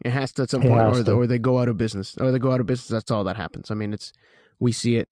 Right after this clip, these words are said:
Speaker 1: time after time again. Just small stores go out of business, and then they blame, you know, the big department store. They blame somebody else, right? They never see it as anything that they did wrong.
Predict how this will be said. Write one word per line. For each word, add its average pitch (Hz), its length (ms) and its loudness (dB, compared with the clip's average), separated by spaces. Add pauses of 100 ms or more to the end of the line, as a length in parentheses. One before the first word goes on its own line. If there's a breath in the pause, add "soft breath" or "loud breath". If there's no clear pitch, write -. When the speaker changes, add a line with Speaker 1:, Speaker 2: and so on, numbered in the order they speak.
Speaker 1:
time 123 220 0
after 113 180 -4
time 117 260 -2
again. 117 300 -2
Just 107 180 -4
small 107 280 -2
stores 107 340 -2
go 104 140 -2
out 98 80 0
of - 80 -4
business, 123 460 -2 (680)
and 104 140 -2
then 101 120 0
they 101 120 0
blame, 95 500 -2 (500)
you 110 140 -2
know, 85 80 -4
the 87 100 -6
big 98 240 -6
department 123 400 -2
store. 113 520 -2 (200)
They 151 80 0
blame 143 240 0
somebody 107 340 -4
else, - 220 -8
right? 110 140 0
They 113 100 0
never 113 240 0
see 107 280 -4
it 98 100 -2
as 90 500 -6 (1300)
anything 101 360 -4
that 95 140 -6
they 110 140 -2
did 90 220 -4
wrong. - 240 -10